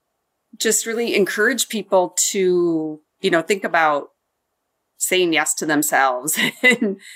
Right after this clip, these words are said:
and embracing the opportunities to,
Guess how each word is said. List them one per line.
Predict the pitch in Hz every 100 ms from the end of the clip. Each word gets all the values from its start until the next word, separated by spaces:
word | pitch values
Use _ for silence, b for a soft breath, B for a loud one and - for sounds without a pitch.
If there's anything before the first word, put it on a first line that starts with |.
| B -
and | 202 180 170 160 156 143 - _ _ _ _ _ _ -
embracing | 214 196 202 208 214
the | 175
opportunities | 156 160 156 - 170 160 160 151 160 - - -
to, | - 170 156 151 147 147